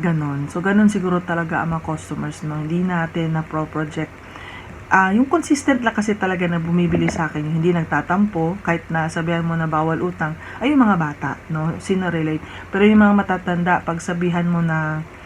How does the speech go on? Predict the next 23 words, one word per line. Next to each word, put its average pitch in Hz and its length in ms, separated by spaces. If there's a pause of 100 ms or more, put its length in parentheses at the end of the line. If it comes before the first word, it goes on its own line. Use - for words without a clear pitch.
(320)
walang 151 320
utang, 190 800
di 165 140
pwede 160 340
yung 156 320
walang 143 320
bote, 190 640
di 196 80
ba? 196 80
Usually, 196 640
yun 190 240
yung 180 160
ano, 170 320 (380)
parang 170 420
nahihindian 196 800
natin 165 320
sila, 151 320
ay 156 240
yung 156 140
mga 151 100
customers 151 640
natin 147 400
na 143 220